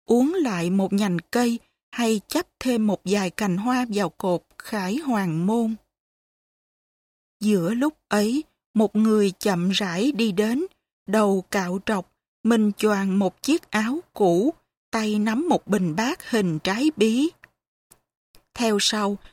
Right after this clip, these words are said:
có mấy người khác cũng choàng một thứ áo ấy. Nhưng người đi đầu có vẻ oai nghi lạ kỳ,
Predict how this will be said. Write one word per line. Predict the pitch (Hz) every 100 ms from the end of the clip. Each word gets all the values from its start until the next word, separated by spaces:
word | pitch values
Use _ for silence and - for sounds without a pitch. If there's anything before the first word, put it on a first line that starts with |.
| _
có | 247
mấy | 269 262
người | 370 240 175 -
khác | 262 294 - -
cũng | 208 196 302
choàng | 226 208 180 180
một | 175 -
thứ | 262
áo | 302 220 226 320
ấy. | 226 226 285 - _ _ _ _ _ _ -
Nhưng | 240 247 226
người | 220 190
đi | 170 247
đầu | 226 202 180
có | - 294
vẻ | 220 180 208 -
oai | 254 254
nghi | 247 254 262 247
lạ | 214 190 170 196 -
kỳ, | 202 175